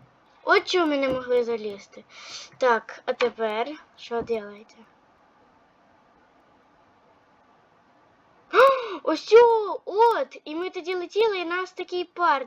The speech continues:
на нас летів. О, ми взлітаємо! Дивіться на острова! Там якісь джунглі, чи що воно таке? І ось о, може тут літака побачимо.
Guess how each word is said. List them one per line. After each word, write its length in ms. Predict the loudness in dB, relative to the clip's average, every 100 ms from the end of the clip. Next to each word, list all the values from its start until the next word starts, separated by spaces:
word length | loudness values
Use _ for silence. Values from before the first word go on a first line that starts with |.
| -12
на 120 | -14
нас 300 | -12 -12 -12
летів. 380 | -12 -12 -14 -16 _ _ _ _ _ _ _ _ _ _ _ _ _ _ _ _ _ _
О, 380 | 6 8 8 4
ми 220 | 0 0
взлітаємо! 1080 | 0 -2 -2 0 2 0 -4 -6 -10 -12 -16 _ _ _ _ _ _ _
Дивіться 520 | -6 0 0 0 0
на 160 | 0 -2
острова! 800 | -4 -10 -10 -8 -8 -8 -10 -16 _ _ _ _ _ _ _ _ _ _ -8
Там 140 | -6
якісь 280 | -4 -4 -6
джунглі, 720 | -10 -4 -2 -2 -4 -6 -10
чи 160 | -12 -14
що 300 | -8 -8 -6
воно 220 | -10 -12
таке? 460 | -14 -14 -16 -18 -20 _ _ _ _ _ _ _ _ _ -8
І 100 | -6
ось 240 | -6 -6
о, 380 | -2 -2 -4 -8 _ _ _ _
може 300 | -6 -6 -6
тут 200 | -12 -10
літака 460 | -10 -8 -6 -4 -4
побачимо. 560 | -6 -6 -6 -10 -20